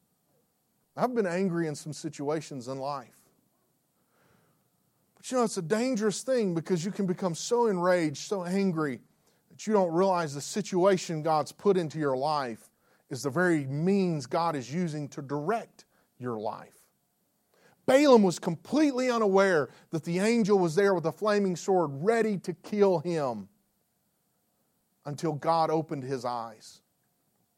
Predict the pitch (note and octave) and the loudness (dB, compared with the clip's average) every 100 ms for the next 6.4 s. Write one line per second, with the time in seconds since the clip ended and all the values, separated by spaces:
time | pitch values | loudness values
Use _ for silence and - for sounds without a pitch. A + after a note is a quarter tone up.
0 | _ _ _ C#3+ E3 D3+ - G3+ F#3+ D#3+ | _ _ _ -6 -4 -4 -2 0 0 -2
1 | D#3 D#3 B2+ D3 E3+ D#3 B2+ A#2 - G#2 | -4 -6 -4 -2 -2 -6 -12 -12 -14 -14
2 | E2+ E2+ _ _ _ _ _ _ _ _ | -14 -18 _ _ _ _ _ _ _ _
3 | _ _ _ _ _ _ _ _ _ _ | _ _ _ _ _ _ _ _ _ _
4 | _ _ _ _ B2+ D#3+ F3 D#3+ C3+ - | _ _ _ _ -2 4 4 4 -2 2
5 | G3 F3 C#3 D3 C#3 E3 G3+ F3 C3+ B2+ | 4 4 0 -6 -2 2 4 6 2 -2
6 | A2 G#2 - - | -6 -12 -14 -18